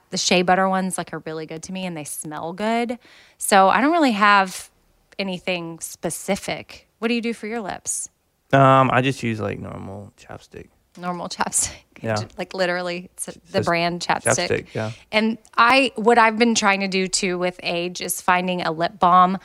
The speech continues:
Speaker 1: that has S P F, because that area around your lips can get kind of wrinkly, and I
Speaker 2: Mm-hmm.
Speaker 1: feel like it's just as exposed to the sun.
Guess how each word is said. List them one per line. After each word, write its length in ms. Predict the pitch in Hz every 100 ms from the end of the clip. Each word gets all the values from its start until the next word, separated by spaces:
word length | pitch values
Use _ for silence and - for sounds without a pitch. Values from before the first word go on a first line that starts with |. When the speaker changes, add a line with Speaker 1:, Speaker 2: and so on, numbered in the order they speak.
| - - - _
Speaker 1:
that 680 | 190 175 180 175 - - - _ _
has 220 | 190 185 -
S 180 | 175 -
P 180 | 185
F, 440 | 170 175 - - - _ - _
because 580 | 214 226 214 196 185 - _ _
that 240 | 208 202 -
area 280 | 202 226 254
around 180 | 233 208
your 180 | 180
lips 400 | 165 175 233 208
can 160 | - 226
get 140 | 185 -
kind 220 | 202 185
of 200 | 151 160
wrinkly, 580 | 170 190 190 190 185 180
and 260 | 160 165 165 _ _ -
I 40 |
Speaker 2:
Mm-hmm. 140 | 120 117
Speaker 1:
feel 140 | 202
like 320 | 190 175 -
it's 240 | 196 196 -
just 300 | 196 190 -
as 120 | 175
exposed 600 | 190 - - 175 185 -
to 60 | 196
the 100 | 180
sun. 540 | - 165 160 185 233